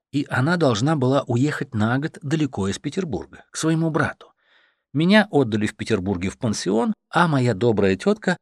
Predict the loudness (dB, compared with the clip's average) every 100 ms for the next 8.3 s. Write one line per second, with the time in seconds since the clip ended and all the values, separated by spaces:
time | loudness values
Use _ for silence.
0 | _ -2 0 2 2 4 4 4 4 2
1 | 0 0 0 2 0 -2 -4 -4 -6 -2
2 | 0 0 0 -4 -6 -6 -6 -6 -6 -8
3 | -10 -10 -10 -10 -10 -12 -14 -18 -20 -12
4 | -4 0 0 -2 -4 -4 -2 -4 -2 0
5 | 0 -2 -4 0 0 0 0 0 0 0
6 | -2 -2 -6 -4 -2 -2 -4 -4 -4 -4
7 | _ _ -4 0 2 2 2 0 0 -4
8 | -8 -10